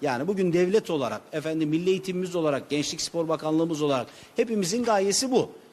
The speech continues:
Gençlerimizin iyi bir şekilde yetişmesi. Dolayısıyla biz gençlere güveniyoruz. Onlara değer veriyoruz ve yetki vermek istiyoruz bir takım faaliyetlerde. Ve bundan sonra öyle olacak. Oradaki arkadaşlarımız,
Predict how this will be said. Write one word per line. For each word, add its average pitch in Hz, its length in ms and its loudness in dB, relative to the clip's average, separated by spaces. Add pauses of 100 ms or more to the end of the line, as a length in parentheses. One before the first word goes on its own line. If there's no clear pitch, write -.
Gençlerimizin 190 680 0
iyi 196 180 -2
bir 190 60 -4
şekilde 160 380 -2
yetişmesi. 196 720 -2 (320)
Dolayısıyla 202 640 2
biz 208 160 -4
gençlere 208 380 0
güveniyoruz. 190 680 2
Onlara 185 380 2
değer 202 300 4
veriyoruz 208 440 0
ve 208 60 0
yetki 202 440 -2
vermek 151 340 0
istiyoruz 117 460 -6
bir 202 60 -4
takım 165 320 -2
faaliyetlerde. 131 800 -4 (380)
Ve 202 100 4
bundan 233 260 2
sonra 220 260 0
öyle 214 240 2
olacak. 156 360 0 (100)
Oradaki 185 580 -2
arkadaşlarımız, 165 920 -2